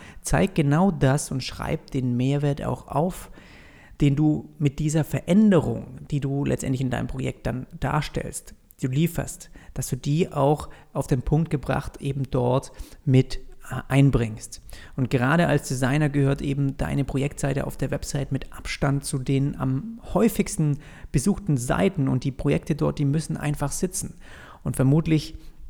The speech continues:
kennst du auch jetzt meine Projektseite, ja, und du weißt, dass ich diese sehr umfangreich beschreibe und auch darstelle.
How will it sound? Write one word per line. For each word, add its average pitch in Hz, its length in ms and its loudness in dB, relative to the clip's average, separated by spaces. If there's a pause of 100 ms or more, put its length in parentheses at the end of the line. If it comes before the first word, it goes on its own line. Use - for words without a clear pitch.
(720)
kennst 175 240 6
du 165 100 4
auch 156 200 4
jetzt 147 220 2
meine 185 280 6
Projektseite, 160 800 2
ja, 156 180 4
und 139 100 2
du 131 100 0
weißt, 139 300 2
dass 139 120 -4
ich 135 160 -6
diese 135 260 -2
sehr 135 560 4
umfangreich 131 720 0
beschreibe 139 600 0
und 127 180 -4
auch - 140 -6
darstelle. 139 760 0